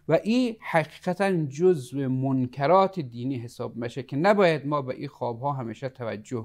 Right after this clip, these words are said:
کنیم، چون احتمال داره این شرایط مناسب رو ما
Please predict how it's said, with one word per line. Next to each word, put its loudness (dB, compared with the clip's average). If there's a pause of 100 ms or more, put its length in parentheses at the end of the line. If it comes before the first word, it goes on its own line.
کنیم، -10 (460)
چون 0
احتمال 0
داره 4
این -6
شرایط -4
مناسب -6
رو -4
ما -4